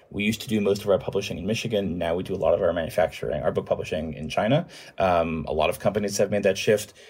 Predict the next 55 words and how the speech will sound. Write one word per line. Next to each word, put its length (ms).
Uh, 60
I 240
also 240
sell, 540
um, 500
uh, 120
kind 180
of 80
designer 400
dreidels. 540
Those 160
are 60
manufactured 580
in 80
China 320
as 160
well. 240
So 120
I 80
don't 100
think 100
it's 100
a, 160
inherently 460
a 80
problem. 420
I 60
think 180
it's 160
more 180
like, 300
you 100
know, 200
those, 320
if 120
you 80
know 40
those 200
photographs 540
of 80
the 120
Earth 360
taken, 280
like, 180
from 180
way, 220
way 200
out 200
in 80
space, 360
like, 140
beyond 380
Saturn, 560
beyond 260
Jupiter, 480